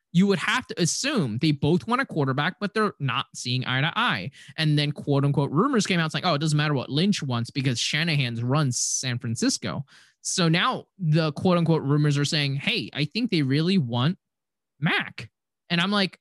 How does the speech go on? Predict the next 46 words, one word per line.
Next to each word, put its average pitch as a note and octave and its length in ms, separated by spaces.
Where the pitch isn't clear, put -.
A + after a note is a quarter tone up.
"Wait, C#3+ 240
what?" G#2+ 320
So E3 120
that F3 200
means G3 240
Shanahan A3 720
wants C#4 260
Mac C#4 240
and D3+ 140
Lynch D3 420
probably F3 540
wants D#3 260
Fields E3 580
or C#3+ 140
Lance C3+ 480
or D#3+ 40
someone D3+ 280
else. F3+ 240
To A3 140
me, G#3 260
that D#3+ 220
sounds A#3 360
a A#3 60
little G3 220
bizarre D#3 440
'cause F#3+ 280
you, G3+ 180
you B3+ 160
know F#3+ 160
me, B2 240
I A3+ 140
do G#3 240
like E3 240
Mac D3+ 200
Jones, D3+ 300
but C#3+ 140
to - 100
me, D#3+ 140
I'm F3+ 100
like, C3 180
is C#3 140
he F3 140
really, E3 480
uh, C3+ 120
uh, C#3+ 160
uh, B2+ 140